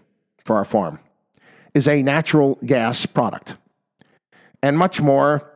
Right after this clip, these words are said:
an-, anhydrous production in the United States occurs near the Gulf of Mexico. Hurricane Ida caused many of those plants to halt production for,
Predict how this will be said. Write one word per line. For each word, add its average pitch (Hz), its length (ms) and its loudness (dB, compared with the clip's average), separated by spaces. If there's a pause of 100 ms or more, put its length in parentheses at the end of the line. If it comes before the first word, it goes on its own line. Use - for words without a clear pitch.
an-, 131 160 0
anhydrous 139 720 0
production 139 460 0
in 123 80 0
the 127 60 0
United 127 280 0
States 131 300 -2
occurs 131 440 0
near 123 120 0
the 113 80 -4
Gulf 101 220 -4
of 120 60 -8
Mexico. 160 520 -4 (680)
Hurricane 165 460 2
Ida 160 280 2
caused 143 420 2
many 143 180 2
of 135 80 2
those 131 220 0
plants 151 400 0
to 123 100 0
halt 131 220 0
production 131 500 0
for, 123 420 2